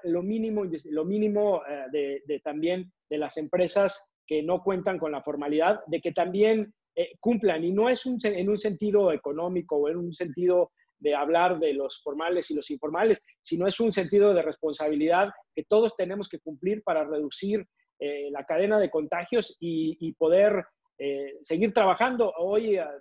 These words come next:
hacía algunas proyecciones, Merrill Lynch y otras,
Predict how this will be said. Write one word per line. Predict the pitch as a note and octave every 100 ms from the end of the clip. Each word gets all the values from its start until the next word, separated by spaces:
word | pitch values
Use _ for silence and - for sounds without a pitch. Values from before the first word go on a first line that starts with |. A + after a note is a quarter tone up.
| _ C#3
hacía | - G3 G3 F3 C#3+ - _ _
algunas | C3+ D#3 E3+ G3 G3 F3+ D3+ D#3
proyecciones, | - D#3 D3 - F3+ F#3+ F3+
Merrill | D#3+ F3+ E3+
Lynch | F3+ F#3 -
y | D#3
otras, | E3+ F3+ E3 - -